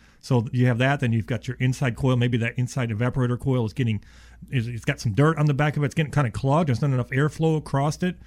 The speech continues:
So if you don't have enough airflow across that, then it's not gonna cool the house. There's maybe not enough air coming out the vents.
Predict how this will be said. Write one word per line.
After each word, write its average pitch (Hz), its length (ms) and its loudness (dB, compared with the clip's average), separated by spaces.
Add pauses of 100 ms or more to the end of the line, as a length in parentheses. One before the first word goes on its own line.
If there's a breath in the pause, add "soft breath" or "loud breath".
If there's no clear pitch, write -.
(240 soft breath)
So - 160 4
if 120 120 0
you 160 60 4
don't 160 80 6
have 143 60 4
enough 135 160 2
airflow 151 360 2
across 123 320 0
that, 156 240 2
then 123 100 0
it's 120 120 -2
not 120 100 -2
gonna 110 120 -2
cool 123 200 0
the 110 80 0
house. 117 200 -2
There's 110 120 -4
maybe 113 180 0
not 117 100 0
enough 117 200 -2
air 131 140 0
coming 127 220 -2
out 127 140 -4
the - 80 -8
vents. 131 440 -2